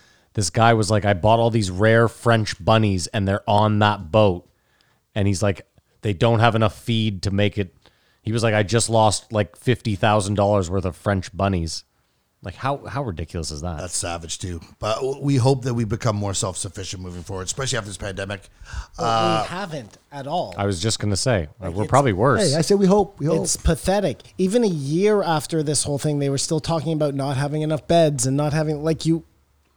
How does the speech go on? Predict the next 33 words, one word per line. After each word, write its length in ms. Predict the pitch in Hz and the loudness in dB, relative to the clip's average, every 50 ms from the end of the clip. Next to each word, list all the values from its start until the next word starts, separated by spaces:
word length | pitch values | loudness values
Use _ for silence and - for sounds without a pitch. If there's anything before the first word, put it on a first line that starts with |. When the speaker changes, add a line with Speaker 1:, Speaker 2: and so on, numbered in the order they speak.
| _ _ _ _ _ _ _ _ _ _ _ _ _ - | _ _ _ _ _ _ _ _ _ _ _ _ _ -18
Speaker 2:
Hey, 160 | - 85 82 | -14 -14 -12
man, 160 | 78 82 87 | -10 -8 -2
I 100 | 98 110 | 0 2
have 80 | 123 117 | 2 2
hope. 320 | 107 98 92 98 - - - - - 127 | 2 0 -2 -2 -6 -12 -20 -20 -10 -2
I 60 | - | 2
have 80 | 165 | 2
Speaker 3:
we 60 | 190 196 | 2 2
Speaker 2:
hope. 220 | - 180 185 113 143 156 143 - _ _ _ _ _ _ _ _ _ _ _ _ _ _ _ _ _ _ _ 143 | 0 -2 -6 -8 -12 -16 -18 -18 _ _ _ _ _ _ _ _ _ _ _ _ _ _ _ _ _ _ _ -6
Get 160 | 120 151 196 196 | 0 0 2 4
water 260 | 185 185 208 220 208 | 6 6 8 8 6
to 60 | - | 6
Speaker 1:
I'm 80 | - - | 4 4
Speaker 2:
First 220 | - 170 - - 107 | 6 6 6 6 4
Speaker 1:
losing 80 | - | 4
it. 20 | - | 2
Speaker 2:
Nations. 360 | - - 101 90 82 - - - | 2 0 -2 -4 -8 -10 -10 -4
Speaker 3:
No, 220 | 160 220 254 190 | -2 0 2 2
man, 160 | 147 135 131 | 0 0 0
Speaker 2:
That, 200 | 139 156 170 170 | 0 2 4 6
that's 60 | 170 180 | 6 8
Speaker 3:
you're 100 | 190 208 | 8 8
the 60 | 214 | 8
Speaker 2:
all 120 | - - | 8 8
I 40 | - | 8
Speaker 3:
guy 140 | 131 196 208 | 8 6 6
Speaker 2:
want. 120 | 208 175 | 6 4
Speaker 3:
who's 180 | 165 175 165 - | 4 2 2 2
saying 480 | - - - 180 180 175 170 160 147 | 0 0 2 2 4 4 2 2 0
Justin 340 | 120 - 165 151 - 170 160 | 2 2 2 2 2 -2 -2
Trudeau's 400 | - - 170 165 160 165 156 120 | 0 0 0 2 2 2 0 0
the 80 | 117 139 | -2 -4
best. 540 | 123 120 151 196 143 - - - - - | -4 -4 -4 -4 -4 -4 -6 -8 -8 -10